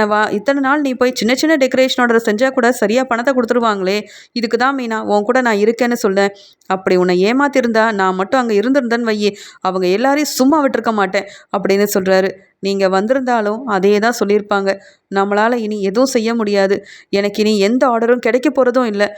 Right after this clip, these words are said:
நான் வெளியில போய் வேலை பார்க்க போறதும் இல்ல" அப்படின்னு சொல்லி அழுகுறாங்க மீனா. உடனே விஜயா, "இதுக்கு தான் நான் சொன்னேன், வீட்டு வேலையை மட்டும் நீ பார்த்தா போதும், உனக்கு ஒண்ணும் பெரிய திறமையெல்லாம் இல்ல, இப்படி கஷ்டப்பட்டு வேலை செஞ்சு வரக்கூடிய பணத்தையும் உன்னால வச்சு ஒரு பிரயோஜனமும் இல்லைன்னு.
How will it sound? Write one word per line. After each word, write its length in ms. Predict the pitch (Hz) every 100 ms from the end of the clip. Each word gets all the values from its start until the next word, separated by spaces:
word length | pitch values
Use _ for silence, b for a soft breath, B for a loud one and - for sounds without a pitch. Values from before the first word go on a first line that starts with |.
| B _
நான் 200 | 196 185
வெளியில 300 | 196 254 277
போய் 200 | 262 247
வேலை 240 | 196 262
பார்க்க 320 | 277 269 254
போறதும் 320 | 240 226 240 220
இல்ல" 120 | 202 202
அப்படின்னு 300 | - 185 196
சொல்லி 300 | 190 190 190 262
அழுகுறாங்க 460 | 208 190 185 202
மீனா. 280 | 214 185 185 - _
உடனே 340 | 254 311 320 311
விஜயா, 380 | 240 247 233 233 -
"இதுக்கு 320 | 180 170 190
தான் 160 | 220
நான் 180 | 240 220
சொன்னேன், 300 | 208 202 208 _ -
வீட்டு 280 | 233 233
வேலையை 280 | 214 202 196
மட்டும் 280 | 185 185 220
நீ 120 | 220
பார்த்தா 360 | 190 180 180 214
போதும், 360 | 196 185 190 208
உனக்கு 300 | - 170 170 175
ஒண்ணும் 200 | 185 220
பெரிய 300 | 208 214 208
திறமையெல்லாம் 420 | 202 196 214 208 208
இல்ல, 200 | 185 208 254 B B B
இப்படி 240 | - 202 208
கஷ்டப்பட்டு 560 | 196 185 214 208 214
வேலை 240 | 190 190 208
செஞ்சு 180 | 214 214
வரக்கூடிய 480 | 202 190 190 190 185
பணத்தையும் 640 | 185 175 190 202 190 220 B B B
உன்னால 520 | 196 214 208 202 233
வச்சு 240 | 226 - 233
ஒரு 200 | 214 214
பிரயோஜனமும் 640 | 202 196 190 185 185 214 196
இல்லைன்னு. 340 | 190 202 196